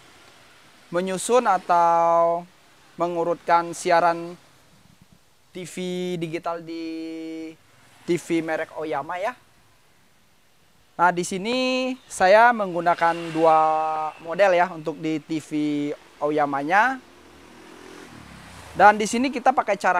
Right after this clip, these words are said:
manual. Kalau pakai cara manual itu kan bisa kita posisikan nih siaran T V digitalnya yang kita mau, misalkan di nomor urut berapa, di posisi atas, mau di tengah atau di bawah, bisa ya.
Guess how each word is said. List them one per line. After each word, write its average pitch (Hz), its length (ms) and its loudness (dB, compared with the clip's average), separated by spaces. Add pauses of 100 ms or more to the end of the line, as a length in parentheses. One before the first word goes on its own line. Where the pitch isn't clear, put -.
manual. 185 640 -2 (880)
Kalau 185 160 6
pakai 180 320 0
cara 180 240 2
manual 170 480 0
itu 180 160 -8
kan 240 80 -6
bisa 170 320 -10
kita 147 480 -6
posisikan 156 640 -10
nih 180 160 -16 (480)
siaran 151 640 2
T 156 80 -8
V 147 160 -8
digitalnya 147 720 -4
yang 139 320 -10
kita 139 320 -12
mau, 147 240 -6
misalkan 151 480 -6
di 143 160 -8
nomor 123 240 -8
urut 120 320 -12
berapa, 156 880 -6 (240)
di 143 80 -14
posisi 135 480 -8
atas, 170 800 -2
mau 139 160 -6
di 139 160 -10
tengah 180 720 -6
atau 123 160 -16
di 139 160 -16
bawah, 165 720 -6 (240)
bisa 170 240 -6
ya. 151 240 -2